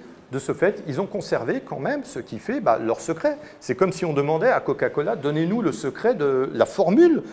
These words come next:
secrète de votre, euh, de votre produit, de vo-, de votre breuvage. Bah, bien évidemment, ils ne vont pas la fournir. Euh, d'ailleurs, qui plus est, il me semble que Coca-Cola n'a pas, n'a pas déposé de brevet à l'O M P I. Il me semble, hein. Donc, euh, c'est intéressant.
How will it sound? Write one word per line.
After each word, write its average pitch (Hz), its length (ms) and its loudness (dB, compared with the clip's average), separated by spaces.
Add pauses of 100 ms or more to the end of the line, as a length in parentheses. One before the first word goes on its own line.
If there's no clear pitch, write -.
(160)
secrète - 680 2
de 131 80 2
votre, 143 340 2
euh, 123 380 4 (320)
de 113 60 -4
votre 127 180 -2
produit, 196 360 0
de 117 120 -4
vo-, 123 260 0
de 127 120 -2
votre 151 160 -4
breuvage. 120 520 0 (560)
Bah, - 100 -18
bien 104 140 -12
évidemment, 147 320 -2
ils 127 40 -4
ne 110 40 -4
vont 113 80 -2
pas 110 360 2
la 107 80 -2
fournir. 117 360 -6
Euh, 131 200 2
d'ailleurs, 165 260 0
qui 196 100 -6
plus 165 160 -6
est, 214 60 0
il 220 40 -2
me 180 40 -6
semble - 180 -8
que 185 100 -4
Coca-Cola 220 600 -2 (600)
n'a 139 200 0
pas, 269 680 -2
n'a 175 140 -4
pas 294 180 -4
déposé 226 400 -4
de 170 140 -4
brevet 160 360 -2
à 147 80 0
l'O 180 200 0
M 185 120 -2
P 160 200 0
I. 123 180 -2 (760)
Il 175 80 -4
me 208 100 0
semble, 104 380 -6
hein. 190 160 -8 (440)
Donc, 147 260 -6
euh, 127 340 2
c'est 123 100 -8
intéressant. 147 480 -4